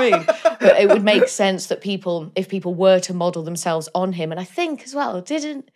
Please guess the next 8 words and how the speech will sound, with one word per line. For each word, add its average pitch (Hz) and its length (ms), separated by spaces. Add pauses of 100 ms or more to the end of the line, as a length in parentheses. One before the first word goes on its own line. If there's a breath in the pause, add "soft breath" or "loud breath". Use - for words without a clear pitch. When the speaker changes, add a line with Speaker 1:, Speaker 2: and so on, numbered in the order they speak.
(420 soft breath)
Speaker 1:
isn't 302 320
Fry 208 420
from 220 300
Futurama, 190 840
like, 180 280
isn't 214 280
his 196 240 (120)
outfit 180 680